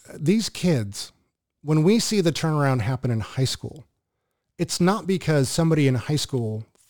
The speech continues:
finally said the right thing. It was that the kid was finally d-,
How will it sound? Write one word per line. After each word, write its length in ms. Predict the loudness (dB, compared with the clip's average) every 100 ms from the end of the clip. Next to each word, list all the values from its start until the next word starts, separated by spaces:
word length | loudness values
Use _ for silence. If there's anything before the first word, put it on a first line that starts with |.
| -14
finally 760 | -4 2 4 4 2 0 -4 -8 _ _ _ _ -20 -14
said 280 | -2 0 2
the 100 | 2
right 240 | 0 -2
thing. 440 | -6 -4 -4 -4 -14 _ _ _ _ _ _ _ _
It 160 | -2 0
was 480 | 4 4 4 0 -8 _ _ _ _ _ -4
that 280 | 0 0 -2 -2
the 100 | -2
kid 300 | 0 0 2
was 160 | 0 -2
finally 340 | -2 2 0
d-, 160 | -2